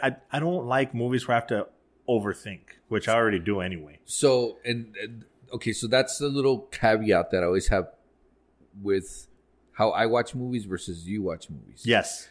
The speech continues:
Speaker 2: So me, I s-, actually sat down outside, got a six-by-sixty brick house cigar. It's a two-hour cigar 'cause I knew it was a
Speaker 1: Mm-hmm.
Speaker 2: two-hour movie.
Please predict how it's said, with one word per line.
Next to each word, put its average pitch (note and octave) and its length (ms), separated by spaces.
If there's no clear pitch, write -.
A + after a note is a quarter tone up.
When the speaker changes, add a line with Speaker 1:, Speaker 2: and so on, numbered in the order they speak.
Speaker 2:
So - 240
me, B2+ 540
I B2 100
s-, - 340
actually C#3 360
sat A#2 300
down B2+ 180
outside, G2 520
got A#2+ 180
a G#2 140
six-by-sixty C3+ 1000
brick B2+ 320
house G#2+ 320
cigar. G2+ 500
It's - 140
a - 20
two-hour A#2 340
cigar C#3+ 400
'cause - 100
I A2 60
knew G#2+ 100
it A2+ 40
was G#2+ 100
a - 20
Speaker 1:
Mm-hmm. A2 60
Speaker 2:
two-hour A#2 320
movie. B2 380